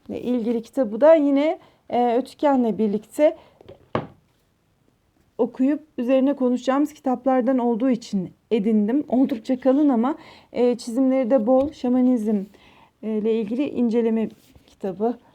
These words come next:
olduğu belli oluyor. Öncesinde pek araştırma yapmadım. Yalnızca listeye uydum. Hepsini sipariş ettim. Bir de Yapı Krediler,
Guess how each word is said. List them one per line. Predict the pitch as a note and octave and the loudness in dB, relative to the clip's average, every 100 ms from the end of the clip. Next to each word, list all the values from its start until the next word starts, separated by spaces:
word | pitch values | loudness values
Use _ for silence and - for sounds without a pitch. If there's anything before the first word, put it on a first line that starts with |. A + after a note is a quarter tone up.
| _ _ - | _ _ -8
olduğu | G3 F3 E3 F#3+ G3+ A#3+ - _ - | -6 -6 -8 -8 -6 -6 -10 _ -8
belli | F#3+ - G#3 | -8 -6 -6
oluyor. | A3 E3+ E3 C#4 C4+ - - - | -6 -6 -4 -4 -6 -20 -18 -6
Öncesinde | A3+ A3 A3 A3 | -4 -4 -6 -6
pek | A3 A3+ | -4 -4
araştırma | G3+ G#3 G3+ - B3 B3 | -2 -2 -2 -4 -2 0
yapmadım. | A#3+ A3+ G3 G#3+ | 0 -2 -6 -4
Yalnızca | A#3+ G#3 F#3+ A3 | -4 -4 -4 -4
listeye | A#3+ G#3+ - G3 F3 | -2 -4 -6 -6 -4
uydum. | G3 A3 B3+ | -4 -4 -6
Hepsini | A#3+ - - C4+ | -6 -8 -6 -6
sipariş | - - G#3+ F#3+ F#3 | -8 -6 -4 -4 -6
ettim. | F3 - C#4+ G4 F#4+ - | -12 -8 -6 -4 -8 -2
Bir | E4 D4 | 0 2
de | D#4 | 2
Yapı | E4 E4 | 0 -2
Krediler, | E4+ E4 D4+ C4 G#3+ G3 | -4 -2 0 0 0 0